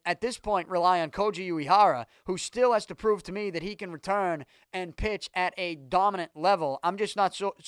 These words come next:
I'm not sold that he can do that right now. Uh, but, uh, we'll, we'll have to wait and see. But to, to compare the two bullpens or to compare the Yankee bullpen to anyone in the league, I can't do that.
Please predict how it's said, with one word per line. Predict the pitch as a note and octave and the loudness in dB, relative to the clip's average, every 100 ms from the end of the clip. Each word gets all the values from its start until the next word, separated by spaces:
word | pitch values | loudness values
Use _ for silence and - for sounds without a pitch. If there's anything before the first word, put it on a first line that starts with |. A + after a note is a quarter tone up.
| - | -8
I'm | F#3 G#3 | -4 2
not | A3+ A3 | 2 2
sold | - - B3 B3 G3+ | 0 2 6 6 4
that | F3+ E3+ | 0 -4
he | G3+ | -8
can | F#3 E3 | -10 -8
do | E3+ A#3 | -6 2
that | G#3+ G3 | 2 4
right | F#3 F3+ | -2 0
now. | F3 E3+ D#3+ - _ _ _ - | 2 2 2 -4 _ _ _ -16
Uh, | - D#3+ | -14 -4
but, | E3+ F#3 | 2 2
uh, | F3+ F3+ F3 E3+ E3 - | 4 2 2 2 0 0
we'll, | F#3 A3+ G#3 | 2 2 4
we'll | A3 | 4
have | A#3 | 4
to | A#3 | 4
wait | A#3 A#3 | 4 4
and | G#3 | -2
see. | - A#3+ G#3 | -8 -6 -2
But | F#3 G3 - | -2 -4 -6
to, | G#3 G3 | -4 -4
to | - | -6
compare | - F3+ A3+ A#3+ | -14 -4 -2 -2
the | G#3+ | -4
two | A#3 | -4
bullpens | G#3 A3 A#3 A3+ G#3+ | 0 0 2 -2 -2
or | F#3 | -8
to | F3+ E3+ | -8 -12
compare | F3+ G#3+ | -6 -4
the | G3 | -2
Yankee | G#3 G#3 | -4 -6
bullpen | G3 F#3+ F#3 E3+ | -4 -2 -2 -2
to | - | -6
anyone | G3 A#3+ A3+ | -4 0 0
in | F#3+ | 0
the | F3 | -4
league, | G3+ A3+ G#3 | -2 -4 -4
I | E3 | -6
can't | - G3+ E3 | -6 -10 -8
do | A3+ | 0
that. | A3 G#3+ | 4 2